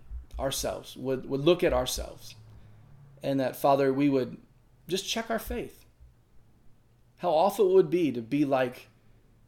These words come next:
uh, those in the book of Matthew that Jesus talked about who, uh, preached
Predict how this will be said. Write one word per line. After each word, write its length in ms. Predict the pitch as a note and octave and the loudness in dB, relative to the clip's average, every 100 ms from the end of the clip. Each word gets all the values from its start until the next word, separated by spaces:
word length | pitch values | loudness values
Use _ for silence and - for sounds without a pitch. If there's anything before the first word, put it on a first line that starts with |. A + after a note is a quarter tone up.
| - | -18
uh, 280 | - - - | -14 -12 -14
those 480 | - C#3 E3+ F3 D3 | -2 6 8 8 6
in 380 | D3+ C3 B2 B2+ - - - | 2 0 -4 -10 -20 -20 -4
the 80 | D3 | 0
book 140 | E3 | 4
of 100 | F3+ | 2
Matthew 480 | D#3 D3+ D#3+ - C3 | 2 0 -2 -4 -6
that 120 | A#2 | -6
Jesus 360 | A#2 D#3+ C#3 - | -2 -2 -2 -6
talked 340 | - D3 - | -2 -2 -2
about 420 | B2+ A#2 A2+ A2 | -6 -6 -8 -8
who, 280 | B2+ C3 B2 - - - _ _ - | -6 -6 -6 -12 -20 -20 _ _ -14
uh, 100 | - - | -14 -6
preached 580 | - A#3 G3+ - - | 0 2 2 -4 -6